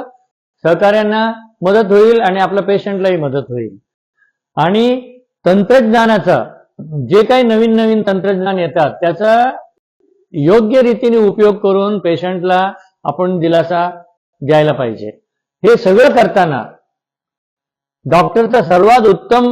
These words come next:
गुण जे आपल्याला बघायला पाहिजे तो म्हणजे माणुसकी. मी एक, एक शंभर एक पेशंटचा सर्व्हे केला, "बाबा तुम्हाला डॉक्टरमध्ये काय पाहिजे?" ते म्हणले, "डॉक्टरांनी आमचं सांगितलेलं ऐकून घ्यायला पाहिजे."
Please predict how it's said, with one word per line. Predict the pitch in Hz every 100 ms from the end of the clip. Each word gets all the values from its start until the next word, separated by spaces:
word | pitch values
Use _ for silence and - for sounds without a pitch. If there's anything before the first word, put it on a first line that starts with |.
| 254 160
गुण | 214 226 240
जे | 180
आपल्याला | 196 175 202 196
बघायला | 180 180 185
पाहिजे | 170 175 165 180 185 160
तो | 190 196
म्हणजे | 165 165 180
माणुसकी. | 151 147 147 - 135 - _ _ _ _ _ _ _ _ _
मी | 170 208 220 226
एक, | 196 202 - - _ _ _ -
एक | 151 -
शंभर | 190 196 214 214 220
एक | 196 -
पेशंटचा | 196 185 202 190 196
सर्व्हे | 175 180 202
केला, | 190 180 156 165 -
"बाबा | 156 180
तुम्हाला | - 175 180
डॉक्टरमध्ये | 175 156 147 180 175 175
काय | 175 214
पाहिजे?" | 180 139 117 117 110 113 _ _ _ _ _ _ 196
ते |
म्हणले, | 214 214 214 226
"डॉक्टरांनी | 208 240 233 214 214 220
आमचं | 208 196 196 208 214 - -
सांगितलेलं | 160 170 190 185 196 190 202 - 147
ऐकून | 160 196 220
घ्यायला | 175 147 147
पाहिजे." | 131 117 98 95